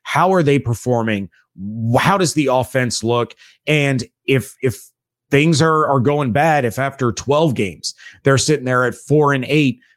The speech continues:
they might give whoever is the backup the opportunity to start the rest of the season, see what they have going into free agency, going into the draft,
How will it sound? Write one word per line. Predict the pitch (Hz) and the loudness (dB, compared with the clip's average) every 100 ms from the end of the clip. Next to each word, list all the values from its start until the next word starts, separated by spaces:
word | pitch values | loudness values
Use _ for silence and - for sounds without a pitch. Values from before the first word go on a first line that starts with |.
| _ _ | _ _
they | 131 160 | 2 4
might | 147 180 131 | 4 0 -2
give | 135 131 117 - _ _ _ _ - 113 | 0 0 -4 -10 _ _ _ _ -2 4
whoever | 151 143 139 143 135 131 | 6 6 2 0 0 0
is | 127 117 | -2 -2
the | 120 | -2
backup | 113 127 - 135 127 | 0 -2 -2 -4 -2
the | 135 139 | 0 0
opportunity | 143 151 156 151 139 143 | 0 -2 0 0 0 -2
to | 127 | -2
start | - 160 170 | 0 0 0
the | 127 | 0
rest | 131 - | 0 -2
of | 135 | -2
the | 120 | -2
season, | - 156 120 101 | 2 0 0 -2
see | - 175 | 0 2
what | 165 | 2
they | 139 127 | 2 2
have | 147 139 104 - _ - | 2 0 -4 -12 _ 0
going | 165 180 160 | 2 4 2
into | 151 | 0
free | - 139 117 | -2 -2 -2
agency, | 117 101 104 123 95 | -2 -4 -8 -8 -2
going | 165 170 165 | 2 4 4
into | 147 131 | 2 2
the | 110 | 2
draft, | 113 110 101 - - | 0 0 -2 -10 -20